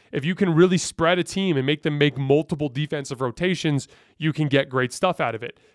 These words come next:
That's something I believe very strongly in. On the defensive end of the floor, I think that the best strategy is switching.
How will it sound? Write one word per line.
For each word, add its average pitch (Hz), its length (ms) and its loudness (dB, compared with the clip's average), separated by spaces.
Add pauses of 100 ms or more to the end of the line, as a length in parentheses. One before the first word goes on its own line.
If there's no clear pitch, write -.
(140)
That's 139 200 0
something 151 320 0
I 135 80 4
believe 135 320 0
very 127 200 2
strongly 143 480 -2
in. 117 140 -14 (420)
On 165 120 2
the 156 80 2
defensive 175 520 2
end 160 100 -2
of 143 60 -6
the 139 80 -4
floor, 135 380 0 (280)
I 147 80 0
think 143 320 -4
that 135 400 0
the 139 400 -4 (100)
best 151 480 -6
strategy 127 600 -6
is 127 80 -8
switching. - 520 -4